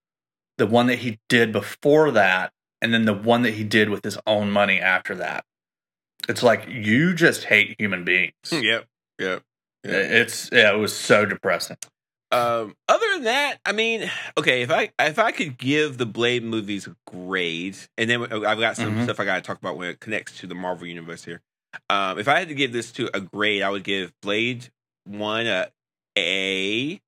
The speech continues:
Speaker 2: Blade two
Speaker 1: Mm-hmm.
Speaker 2: a A plus. I would give Blade Trilogy
Speaker 1: What?
Speaker 2: a solid D, like, a solid D.
Speaker 1: <clears throat>
Speaker 2: What would your grades
Speaker 1: Okay.
Speaker 2: be? What would your grades be?
Speaker 1: I do not understand your,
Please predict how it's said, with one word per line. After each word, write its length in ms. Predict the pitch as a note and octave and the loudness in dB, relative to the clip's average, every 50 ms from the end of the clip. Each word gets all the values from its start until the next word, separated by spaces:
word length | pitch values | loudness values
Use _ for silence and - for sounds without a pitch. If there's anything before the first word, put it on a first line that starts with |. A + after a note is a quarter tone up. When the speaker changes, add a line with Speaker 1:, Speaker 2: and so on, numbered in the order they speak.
| _ _ _ _ _ _ - | _ _ _ _ _ _ -6
Speaker 2:
Blade 320 | G#2 G#2+ G#2+ A2 A2 G2 _ | -2 -2 -2 -2 -4 -6 _
two 340 | - - - - - A#2+ A2 | -20 -18 -16 -12 -8 -4 -4
Speaker 1:
Mm-hmm. 240 | A2 G#2+ A2 A2 G#2+ F#2+ | -2 0 2 0 0 0
Speaker 2:
a 40 | F#2+ - | -2 -4
A 260 | - G2+ G#2 G2+ - _ _ - | -4 -2 -2 -4 -6 _ _ -8
plus. 500 | G2+ F#2+ F2+ F2+ F#2+ G2+ A#2 B2 - - | -6 -4 -4 -4 -4 -4 -6 -8 -10 -6
I 120 | - F#2 F#2 | -4 -4 -4
would 140 | F#2+ F2+ F2+ | -4 -6 -6
give 200 | F#2+ F#2 F2 - _ - - _ | -8 -8 -8 -10 _ -20 -18 _
Blade 220 | - G2+ F#2+ F#2 - | -6 -6 -6 -6 -6
Trilogy 420 | - - A2 G2+ G2 F#2+ D#2+ - | -6 -6 -6 -6 -6 -6 -2 0
Speaker 1:
What? 240 | F#2+ - - - - _ _ _ _ _ - | 2 2 2 0 -4 _ _ _ _ _ -20
Speaker 2:
a 40 | - | -20
solid 760 | - - - - - - G#2 G2 G2+ G2 F#2+ F2+ E2+ D#2+ - | -18 -18 -14 -6 0 0 2 2 2 0 -2 -4 -8 -10 -12
D, 340 | D#2 D#2+ D#2 D2+ D2+ - _ _ _ - | -12 -12 -12 -14 -18 -20 _ _ _ -12
like, 120 | - F2 - | -10 -10 -8
a 40 | D#2 | -10
solid 960 | - - - - - - - - G#2+ F#2+ G2 F#2+ F2+ E2+ E2+ E2 D#2+ D#2 - _ _ _ _ _ _ _ _ _ _ _ _ _ _ _ - | -12 -14 -18 -18 -18 -16 -12 -10 -8 -6 -6 -6 -6 -6 -8 -12 -14 -18 -20 _ _ _ _ _ _ _ _ _ _ _ _ _ _ _ -10
D. 280 | - C4+ - - - - | -6 -4 -4 -4 -4 -6
Speaker 1:
<clears throat> 40 | A3 - _ _ _ _ _ - - | -10 -16 _ _ _ _ _ -18 -10
Speaker 2:
What 200 | - A2+ C3+ D#3 | -4 -2 0 0
would 160 | C#3+ C3 B2 | 0 0 0
your 120 | B2+ A#2+ | 0 0
grades 240 | G#2+ A#2 G#2 G2+ F#2+ G#2 | 2 2 0 0 2 2
Speaker 1:
Okay. 100 | G2+ F#2 D#2+ | 0 0 0
Speaker 2:
be? 120 | D#2 F2 - | -4 -10 -10
What 100 | F2+ F#2+ | -10 -8
would 140 | G#2 G2+ - | -8 -8 -8
your 80 | F#2+ - - | -12 -12 -10
grades 220 | A#1+ G#1+ - - _ - | -12 -12 -12 -16 _ -20
be? 60 | - - _ _ _ _ _ _ _ _ _ _ _ _ _ _ _ _ _ _ - - | -20 -20 _ _ _ _ _ _ _ _ _ _ _ _ _ _ _ _ _ _ 2 6
Speaker 1:
I 160 | C3 E3 E3+ | 6 6 6
do 100 | D#3+ E3 | 6 4
not 240 | C#3 C3+ C3+ B2 G#2+ A2+ | 4 4 4 4 2 0
understand 520 | A2+ A#2+ A#2 A2 - - A#2 A2 G#2 G#2+ | 2 2 2 0 0 2 2 2 4 2
your, 360 | G#2 G2 G2+ F#2+ F#2+ F#2+ - | 2 2 2 2 0 0 -2